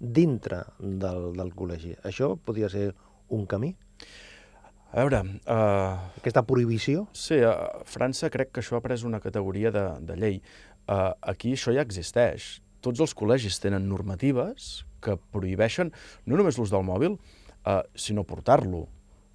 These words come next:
Speaker 2: Eh, jo vaig a moltes escoles i, i pregunto so-, sobre aquest tipus de qüestions i totes em diuen: «És que el mòbil està prohibit». Jo amb això tinc, tinc certa contradicció. D'una banda,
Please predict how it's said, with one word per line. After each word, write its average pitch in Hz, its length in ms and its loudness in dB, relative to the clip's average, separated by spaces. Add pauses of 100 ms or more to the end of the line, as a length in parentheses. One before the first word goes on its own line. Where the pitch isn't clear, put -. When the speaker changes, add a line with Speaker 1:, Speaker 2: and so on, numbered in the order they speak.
(120)
Speaker 2:
Eh, 92 320 2
jo 117 160 12
vaig 127 240 6
a 101 80 2
moltes 92 320 -4
escoles 104 560 2
i, 92 80 -2 (360)
i 92 40 -6
pregunto 104 560 0
so-, - 200 -8 (280)
sobre - 240 -8
aquest 92 240 -6
tipus 101 200 -2
de 95 100 0
qüestions 113 420 0 (400)
i 104 160 2
totes 131 320 4
em 107 160 4
diuen: 107 280 4 (360)
«És 101 100 -8
que 107 100 0
el 95 80 -2
mòbil 107 280 -2
està 92 240 -6
prohibit». 85 520 -4 (1000)
Jo 135 200 8 (260)
amb 139 100 2
això 135 200 0
tinc, 117 440 0
tinc 101 640 -8 (320)
certa 117 400 2
contradicció. 98 640 -2
D'una 113 240 4
banda, 127 240 4